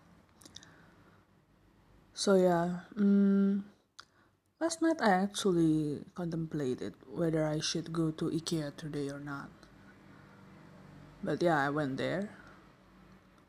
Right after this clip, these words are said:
And I had the famous meatball with penne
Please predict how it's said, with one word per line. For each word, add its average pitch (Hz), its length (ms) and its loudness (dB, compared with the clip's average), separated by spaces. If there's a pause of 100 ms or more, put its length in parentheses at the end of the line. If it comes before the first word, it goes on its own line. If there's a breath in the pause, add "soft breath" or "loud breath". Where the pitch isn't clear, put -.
(160)
And 151 800 0 (1300 loud breath)
I 220 80 2
had 196 240 0
the 190 160 4
famous 170 720 2
meatball 160 640 -2
with 160 320 -4
penne 143 420 -8